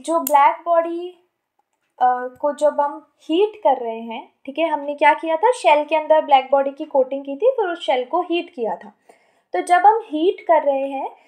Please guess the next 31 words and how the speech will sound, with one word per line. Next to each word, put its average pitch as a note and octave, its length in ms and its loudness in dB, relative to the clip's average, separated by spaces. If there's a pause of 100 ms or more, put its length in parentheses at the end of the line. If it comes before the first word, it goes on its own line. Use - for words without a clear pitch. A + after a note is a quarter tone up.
(180)
तो E4 80 -2
black C#4 420 4
body F4+ 260 2
के F#4+ 180 -4
जो G#4 120 0 (220)
atoms C4+ 540 2
हैं D4+ 220 -2 (300)
वो D#4 100 2
एक, G4 320 -2 (320)
वो E4 180 4
vibrate C4+ 540 2
करेंगे F4+ 400 0 (280)
obviously, E4+ 560 -2
है D#4+ 80 -2
ना, F#4+ 160 -2 (260)
और D4 180 4
वो F4 180 -2
vibrate B3 600 2
करेंगे E4 320 0
तो F4+ 180 -2
वो D4+ 100 -2
एक G#4 280 -2 (180)
simple E4 500 -2 (120)
harmonic C#4+ 520 0
oscillator C#4+ 680 -2
की G4 120 0
तरह C4+ 240 0
behave A#3 380 -4
करेंगे, G3 400 -12 (240)
ठीक E4+ 140 -2
है, G4+ 200 2